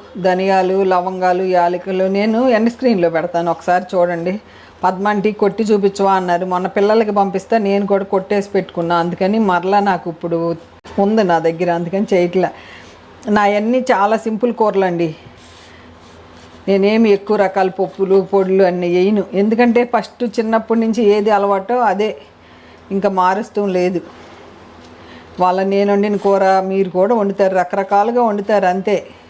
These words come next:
అంతే, ఇవి అయిపోయినాయి కదా, ఇవన్నీ వేసేస్తా. నానతాయి, వేసి మెత్తగా మిక్సీ కొట్టుకుంటా, పేస్ట్ చేస్తా. ఇది చూడండి, ఈ లోపు చూడండి, సిమ్లో పెట్టాను కదా,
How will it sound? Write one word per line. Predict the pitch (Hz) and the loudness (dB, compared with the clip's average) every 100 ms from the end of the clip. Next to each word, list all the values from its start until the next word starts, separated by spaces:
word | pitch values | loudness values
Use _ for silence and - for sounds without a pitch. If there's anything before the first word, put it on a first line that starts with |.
| - - - - - - - - - - - - - - - - - - - - - - 208 | -20 -20 -20 -20 -20 -20 -20 -20 -20 -20 -20 -20 -20 -20 -20 -20 -20 -20 -20 -20 -20 -10 -6
అంతే, | 175 175 180 | -4 0 2
ఇవి | 196 | 4
అయిపోయినాయి | 202 214 202 165 170 | 4 2 -2 -2 -2
కదా, | 196 302 403 359 254 | 0 -2 -2 -8 -4
ఇవన్నీ | 220 214 214 202 | 0 0 2 2
వేసేస్తా. | 185 185 151 - 160 - - - | 2 0 -4 -4 -10 -10 -18 -4
నానతాయి, | 185 190 196 175 175 294 359 - - - - 196 | 0 0 0 -2 0 0 -2 -8 -20 -20 -6 0
వేసి | 196 196 196 | 0 0 -2
మెత్తగా | 170 - 190 240 | -4 -4 -6 -4
మిక్సీ | 202 - 214 160 | -6 -8 -6 -6
కొట్టుకుంటా, | - - 139 - - 202 | -8 -12 -12 -14 -6 -2
పేస్ట్ | 202 - 170 | -2 -2 -6
చేస్తా. | 147 - 165 | -6 -4 -4
ఇది | 180 196 | 0 2
చూడండి, | 208 175 170 | 2 0 -2
ఈ | 185 | 0
లోపు | 202 202 196 | 0 0 0
చూడండి, | 170 165 160 | 0 -2 -4
సిమ్లో | 240 247 254 | -2 0 0
పెట్టాను | 190 175 170 160 | 0 -4 -4 -2
కదా, | 165 | -2